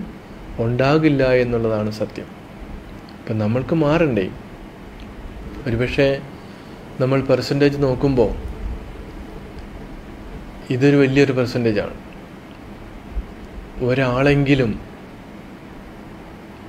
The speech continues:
ഈ അറിവിൻ്റെ പ്രാധാന്യത്തെ ഉൾക്കൊണ്ടുകൊണ്ട്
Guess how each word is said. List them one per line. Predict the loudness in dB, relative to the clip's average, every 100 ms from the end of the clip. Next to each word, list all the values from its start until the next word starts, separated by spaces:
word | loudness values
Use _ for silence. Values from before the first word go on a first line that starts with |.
| -16 -16 -14 -12 -12 -4
ഈ | 2 4
അറിവിൻ്റെ | 4 4 2 4 2
പ്രാധാന്യത്തെ | 2 2 2 0 0 0 0 0 -2 -10 -16 -16 -4 2
ഉൾക്കൊണ്ടുകൊണ്ട് | 4 4 4 6 6 4